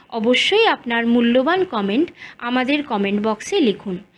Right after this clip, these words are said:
যা প্রতিনিয়ত আমাদের উৎসাহিত করে যাবে। আপনারা যদি কোনো বিশেষ গল্প শোনেন, শুনতে চান, যেমন আমার খুব একজন প্রিয়জন আমাকে বলেছে টেনিদার গল্প বলতে, সেটাও আপনারা আপ-,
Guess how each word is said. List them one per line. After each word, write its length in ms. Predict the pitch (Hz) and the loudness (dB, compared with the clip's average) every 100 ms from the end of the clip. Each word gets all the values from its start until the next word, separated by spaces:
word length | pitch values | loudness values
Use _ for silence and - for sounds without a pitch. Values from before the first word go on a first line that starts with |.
| - _ | -20 _
যা 180 | - 302 | -4 -4
প্রতিনিয়ত 800 | 294 262 262 403 311 254 294 294 | 0 -4 0 2 4 4 0 -2
আমাদের 480 | 415 254 208 254 - | -2 0 0 0 -2
উৎসাহিত 520 | 254 - - 220 214 285 | -4 -6 -4 -2 -2 -4
করে 300 | - 214 196 | -4 -2 -2
যাবে। 340 | 190 185 - - _ _ _ - - | -2 -8 -10 -14 _ _ _ -20 -16
আপনারা 460 | 269 262 330 381 427 | -14 -2 0 2 2
যদি 280 | 277 233 | 2 0
কোনো 280 | 247 247 240 | -2 0 0
বিশেষ 440 | 220 233 339 370 - | 0 0 0 0 0
গল্প 360 | 226 196 226 | -4 -2 -4
শোনেন, 440 | 220 226 196 208 349 - _ - _ _ | -4 -4 -4 -2 -4 -6 _ -20 _ _
শুনতে 440 | - - 349 311 208 | -12 2 2 4 0
চান, 300 | 208 208 381 - _ _ | -2 -4 -4 -8 _ _
যেমন 280 | 330 320 370 - | -2 0 0 -2
আমার 300 | 254 269 277 | -2 0 -2
খুব 320 | - - 339 | -8 -4 -2
একজন 360 | 254 208 233 | -2 -2 -2
প্রিয়জন 560 | 226 - 254 233 208 294 - _ _ _ _ _ - | -2 -2 0 0 -2 -6 -8 _ _ _ _ _ -12
আমাকে 360 | 233 220 226 | -4 -4 -4
বলেছে 480 | 208 214 208 208 381 - - _ _ | -4 0 0 0 -2 -4 -14 _ _
টেনিদার 440 | 349 339 294 262 | 0 2 2 0
গল্প 320 | 220 208 190 196 | 0 -2 -2 -4
বলতে, 340 | 190 175 - 175 _ _ | -2 -2 -6 -18 _ _
সেটাও 440 | - 247 226 302 415 | -8 -6 -2 0 2
আপনারা 500 | 247 214 202 240 | 0 -2 -4 -4
আপ-, 60 | 240 | -6